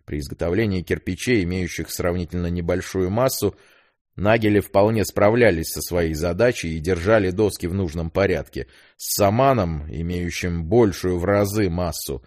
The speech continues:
такой вариант не прокатил, так как большая масса глины активно распирала изделие в стороны. Самое простое решение лежало на поверхности.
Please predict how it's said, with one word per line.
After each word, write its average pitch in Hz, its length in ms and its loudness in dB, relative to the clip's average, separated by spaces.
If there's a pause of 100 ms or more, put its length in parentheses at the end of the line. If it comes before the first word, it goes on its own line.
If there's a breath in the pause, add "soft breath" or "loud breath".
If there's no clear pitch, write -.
(240 soft breath)
такой 120 300 2
вариант 107 440 4
не 110 160 0
прокатил, 101 720 -2 (340 soft breath)
так - 220 -4
как 78 200 -4
большая 92 560 4
масса 101 420 0
глины 117 340 0
активно 104 560 0
распирала 95 680 2
изделие 90 500 0
в - 40 -18
стороны. 78 580 -2 (680)
Самое 117 300 -2
простое 117 380 0
решение 110 500 0
лежало 101 380 2
на 101 140 -2
поверхности. 117 840 -2